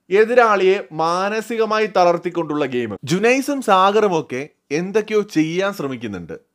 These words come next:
അത് ശരിയാണ്, അവരതിന് ട്രൈ ചെയ്യുന്നുണ്ട്, പക്ഷെ ഒന്നും സക്സസ് ആവുന്നില്ല.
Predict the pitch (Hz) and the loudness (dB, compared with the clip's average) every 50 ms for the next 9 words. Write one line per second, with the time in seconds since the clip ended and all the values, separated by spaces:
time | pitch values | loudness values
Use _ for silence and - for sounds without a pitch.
0 | - 208 233 220 214 160 127 123 117 95 87 82 78 _ _ _ _ _ - 131 | -6 -2 -2 -2 -2 -2 -4 -2 -2 -4 -6 -8 -14 _ _ _ _ _ -2 2
1 | 143 165 180 175 170 170 190 180 151 - 160 165 185 220 247 190 170 165 143 131 | 2 4 4 2 0 -2 -6 -6 -6 -4 0 2 4 4 2 2 0 -2 -2 -2
2 | 117 104 98 87 87 - _ _ _ _ - 277 - - 269 247 240 247 254 - | -6 -10 -10 -10 -12 -14 _ _ _ _ -12 -10 -6 -4 -4 -4 -4 -6 -4 0
3 | - 196 - - - 240 - 214 185 160 147 143 123 110 98 | 0 0 0 0 -4 -4 -2 0 -2 -2 -2 -6 -8 -8 -8